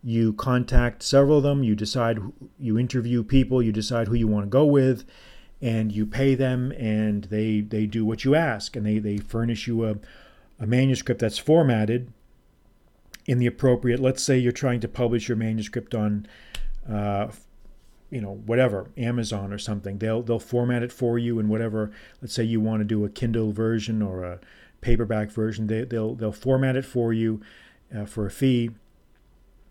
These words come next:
and, uh, you will then have to upload it to Amazon site. And you can go and, and I'm not, I'm not gonna bore you with all the details. That's something you have to figure out on your own. I mean, you, you can read, uh, how to actually do that. It's not hard. You simply just,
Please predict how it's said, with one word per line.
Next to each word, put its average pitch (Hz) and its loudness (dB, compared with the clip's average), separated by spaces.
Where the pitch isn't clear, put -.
and, 117 0
uh, 110 2
you 117 2
will 120 2
then 117 2
have 110 -2
to - -6
upload 120 0
it 123 -4
to 120 -6
Amazon 107 -2
site. 110 -2
And 120 -2
you 139 0
can 127 -4
go 113 0
and, 104 -2
and 139 -6
I'm 165 2
not, 202 6
I'm 196 4
not 220 6
gonna 151 4
bore 127 6
you 127 6
with 123 6
all 120 4
the 110 -2
details. 113 0
That's 165 0
something 156 0
you 135 2
have 120 -2
to 113 -6
figure 120 0
out 113 2
on 110 0
your 110 0
own. 110 0
I 98 -6
mean, 104 0
you, 107 -2
you 127 -4
can 123 -4
read, 107 0
uh, 104 -8
how 139 -2
to 147 0
actually 123 -2
do 120 0
that. 110 0
It's 107 -6
not 131 -2
hard. 110 -4
You 110 -4
simply 120 -6
just, 107 -12